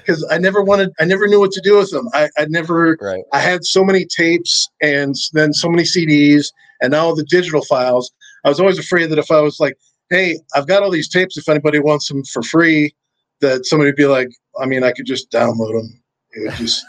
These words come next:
Speaker 2: <laughs>
Speaker 1: you know, <laughs> so,
Speaker 2: But
Speaker 1: like, "I don't need your, I don't need your tapes."
Speaker 2: But it's still, it's
Speaker 1: Um,
Speaker 2: like the, the coolness factor of it, you know? I mean, it's like you
Speaker 1: Yeah.
Speaker 2: even see, like, the resurgence of, of vinyl that's been happening over the
Speaker 1: Yeah.
Speaker 2: past couple of years.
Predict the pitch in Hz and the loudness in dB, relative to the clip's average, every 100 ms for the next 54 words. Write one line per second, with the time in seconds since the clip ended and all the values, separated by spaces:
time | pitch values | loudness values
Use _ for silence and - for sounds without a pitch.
0 | - - 117 120 156 208 185 165 - 214 | -16 -6 0 2 2 2 0 -2 -2 0
1 | 185 165 151 147 147 156 160 151 147 143 | 2 2 2 0 0 -4 -4 -2 0 0
2 | 151 139 156 170 170 151 147 143 135 131 | 0 0 0 0 -2 -2 -2 0 0 -2
3 | - - _ _ - - 143 180 147 143 | -4 -6 _ _ -20 -20 -4 0 2 2
4 | 135 - 127 123 165 - 170 143 143 135 | 2 0 0 -4 -6 -4 -2 -2 -4 -6
5 | - - - - 160 180 165 107 - - | -6 -10 -12 -8 -4 -4 -4 -6 -10 -4
6 | 87 82 - 95 90 85 87 104 107 127 | -2 -2 -6 -10 -10 -10 -12 -10 -6 -4
7 | 127 127 117 - 131 - 135 151 151 123 | -4 -6 -8 -6 -6 -6 -6 -6 -6 -12
8 | - 131 123 123 113 113 - 113 110 110 | -10 -6 -6 -6 -12 -12 -10 -10 -12 -16
9 | - - 101 101 98 90 - _ 95 92 | -18 -12 -8 -6 -8 -12 -20 _ -12 -12
10 | 92 92 92 113 90 73 - 98 - 92 | -12 -8 -8 -8 -10 -12 -14 -18 -16 -14
11 | 92 90 90 87 85 82 - 85 82 - | -12 -12 -14 -12 -6 -6 -6 -10 -10 -12
12 | 92 95 87 87 80 - | -12 -12 -14 -14 -18 -20